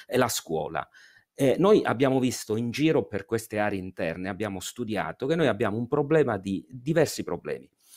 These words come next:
eh, e li abbiamo misurati. Il primo è la polverizzazione dei, degli istituti. Noi abbiamo una polverizzazione degli istituti. Ogni comune, ogni piccolo comune ha il suo istituto, ci sono le scuole, mo-, le classi, molte volte sono poli-, pl-,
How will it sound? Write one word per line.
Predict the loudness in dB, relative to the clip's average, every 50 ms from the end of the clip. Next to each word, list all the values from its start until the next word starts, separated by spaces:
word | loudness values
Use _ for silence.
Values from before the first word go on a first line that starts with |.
| -20 -20 -20 _ _ _
eh, | -6 -4 -4 -4 -2 2
e | 4 6
li | 6 8
abbiamo | 6 6 6 6
misurati. | 4 4 2 0 -2 -2 -2 -4 -6 -8 _ -16 -12 -12
Il | -12 -4
primo | 0 0 2 2 2
è |
la | 2 2 0 0
polverizzazione | 0 2 2 4 4 2 2 0 0 -2 -2 -4 -6 -8 -8 -8 -6 -6 -6 -4 -2 0 0 2 2 2 0 0 0
dei, | 2 2 2 2 0 -2
degli | -6 -6 -6 -6
istituti. | -8 -8 -8 -10 -8 -8 -8 -10 -10 -12 _ -20 -20 -20 _ _ _ _ _ _ _ _ _ _ _ _ _
Noi | -2 0
abbiamo | 2 4 2 2 2
una | 0 0 2
polverizzazione | 2 2 2 4 4 2 2 2 -2 -2 -2 -2 -2
degli | -2 -4
istituti. | -6 -6 -8 -8 -8 -8 -10 -14 -16 _ _ _ -20 _ _
Ogni | -8 -4 -2 0 2 0 0
comune, | 0 0 2 4 4 6 6 6
ogni | 4 4 2 0
piccolo | -2 -4 -2 0 2 2 2
comune | 2 2 2 2 2
ha | 2
il | 0
suo | 0 -2 -4 -4
istituto, | -4 -4 -6 -6 -2 0 0 0 0 0 -2 -6
ci | -8 -8 -10 -8
sono | -6 -4 -4 -2 0
le | -2 -2
scuole, | -2 -4 0 2 4 6 6 4 4
mo-, | 2 0
le | 0 0 0 0 2
classi, | 2 2 2 2 0 0 -4 -2 -2 -2 -2 -4 -8 -10 0
molte | 2 2 4 4 4 4
volte | 4 4 4 2 0
sono | 0 0 0 0 0 -2
poli-, | 0 2 4 4 4 4 0 -2
pl-, | -2 0 0 0 0 -4